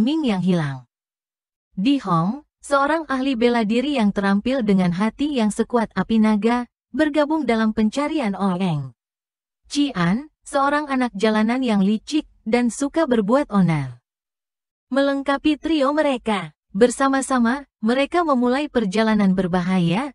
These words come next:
dipandu oleh petunjuk samar dan gulungan kuno. Jalan mereka penuh dengan bahaya. Bandit mengintai di sudut yang gelap.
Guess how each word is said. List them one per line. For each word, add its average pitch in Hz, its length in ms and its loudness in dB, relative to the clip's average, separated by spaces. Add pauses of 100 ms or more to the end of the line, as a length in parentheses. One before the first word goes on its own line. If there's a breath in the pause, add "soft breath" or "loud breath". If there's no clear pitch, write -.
(200)
dipandu 277 480 0
oleh 233 240 0
petunjuk 208 480 2
samar 247 560 -2
dan 202 260 2
gulungan 233 460 0
kuno. 147 480 0 (720)
Jalan 277 400 2
mereka 277 480 -2
penuh 285 400 -2
dengan 262 320 -2
bahaya. 208 640 -2 (320)
Bandit 285 560 0
mengintai 254 560 -2
di 233 160 -2
sudut 294 400 0
yang 277 240 0
gelap. 180 320 0